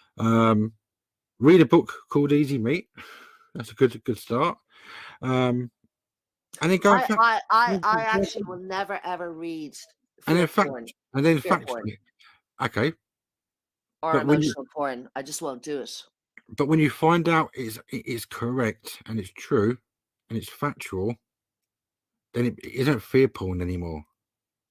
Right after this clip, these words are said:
Speaker 1: It's the truth. And that's the, that's the problem.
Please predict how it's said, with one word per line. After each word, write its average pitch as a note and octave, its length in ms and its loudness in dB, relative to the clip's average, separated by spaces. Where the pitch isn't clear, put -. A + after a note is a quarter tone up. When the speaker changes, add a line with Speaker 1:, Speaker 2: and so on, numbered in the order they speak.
Speaker 1:
It's G2 260 -10
the A#2+ 120 -6
truth. - 400 0
And B2 100 -4
that's D3+ 140 0
the, C3+ 80 -8
that's D3+ 200 -6
the - 60 -16
problem. F#2 400 -2